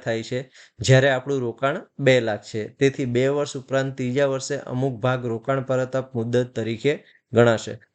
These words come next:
તો અહીંયા ખાસ યાદ રાખવાનું છે કે આપણે બે લાખનું રોકાણ કર્યું છે અને બે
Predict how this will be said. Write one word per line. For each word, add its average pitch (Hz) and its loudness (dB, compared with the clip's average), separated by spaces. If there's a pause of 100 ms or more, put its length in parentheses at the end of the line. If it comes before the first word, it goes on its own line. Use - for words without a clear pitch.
(140)
તો 123 8
અહીંયા 131 2
ખાસ 135 0
યાદ 135 -2
રાખવાનું 135 -4
છે 147 -2
કે 135 -6
આપણે 135 -4 (200)
બે 127 4 (100)
લાખનું 135 -4
રોકાણ 131 -4
કર્યું 139 -2
છે 151 -2
અને 131 -2 (100)
બે 120 4